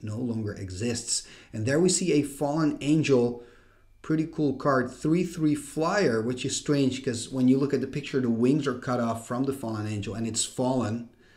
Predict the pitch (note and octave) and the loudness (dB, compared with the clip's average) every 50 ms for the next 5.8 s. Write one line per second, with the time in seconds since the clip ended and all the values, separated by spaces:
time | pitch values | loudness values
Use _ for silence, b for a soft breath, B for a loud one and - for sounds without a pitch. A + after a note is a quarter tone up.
0 | b b b b b b b - - - A#2+ A2+ A2+ A2 A2 A2 A2 G#2+ G#2+ A2+ | b b b b b b b -12 -8 -4 -2 -2 0 0 0 -2 -2 -2 -2 -4
1 | - - G3+ A#3+ B3+ B3+ G3+ - D#3 F#3+ F#3+ - - - - - C4 G#3 - - | 0 2 4 8 10 10 10 10 8 6 4 2 -2 -6 -6 -4 -2 -2 -2 -2
2 | E3 D3+ B2+ A#2+ A#2+ - C#3 D3 D3 D3+ D3 D3+ D#3+ D#3 D3+ D3 C#3+ C#3+ C#3+ C3 | 0 0 0 -2 -2 -4 -2 0 0 0 0 0 0 2 2 2 2 2 0 0
3 | C3+ C3+ C#3 - - G3+ A#3 A3+ E3+ C#3+ C3 B2 - - - b b b b b | -2 -2 -4 0 4 6 6 8 8 6 4 2 -2 -8 -14 b b b b b
4 | b b b b b b b b b b b b _ _ - - - - F#3 G#3+ | b b b b b b b b b b b b _ _ -10 -6 0 2 2 2
5 | G#3 - - - G3 F#3+ C#3+ C3 - - - - - - - | 2 2 0 2 2 2 2 2 0 -2 -4 -4 -4 -8 -14